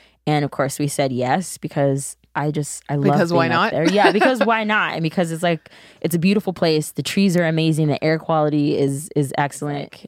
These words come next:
Speaker 2: Right.
Speaker 1: And we had some great testimonials af-, afterwards, actually.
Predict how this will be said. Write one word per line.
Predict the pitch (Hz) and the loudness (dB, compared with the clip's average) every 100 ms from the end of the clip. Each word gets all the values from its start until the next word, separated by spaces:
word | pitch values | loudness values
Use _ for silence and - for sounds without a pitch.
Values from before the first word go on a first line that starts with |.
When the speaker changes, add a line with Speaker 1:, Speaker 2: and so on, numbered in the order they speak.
| _ | _
Speaker 2:
Right. | 180 131 | 0 2
Speaker 1:
And | 131 127 123 127 - - | 2 0 0 -2 -6 -4
we | - | 0
had | 165 165 | 2 0
some | 185 | 0
great | 175 - | -2 -2
testimonials | 175 175 160 175 123 139 | -6 -2 0 0 -2 -4
af-, | 131 - _ _ - | -6 -8 _ _ -4
afterwards, | 151 - 131 117 127 | -4 -4 -4 -4 -2
actually. | 123 - - 143 139 | -4 -4 -4 -2 -2